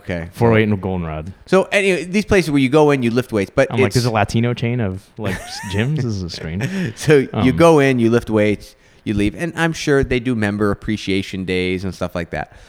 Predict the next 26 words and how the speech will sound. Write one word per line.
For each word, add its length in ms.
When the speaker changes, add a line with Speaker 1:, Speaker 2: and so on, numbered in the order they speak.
Speaker 1:
But 120
there's 140
a 60
distinct 460
difference 360
between 500
that 420
and 120
how 120
that's 200
marketed 600
and 140
how 100
that's 200
presented 460
Speaker 2:
Yeah. 40
Speaker 1:
to 180
their 280
clientele 720
versus 400
a 120
CrossFit 440
gym, 340
in 120
many 180
cases, 500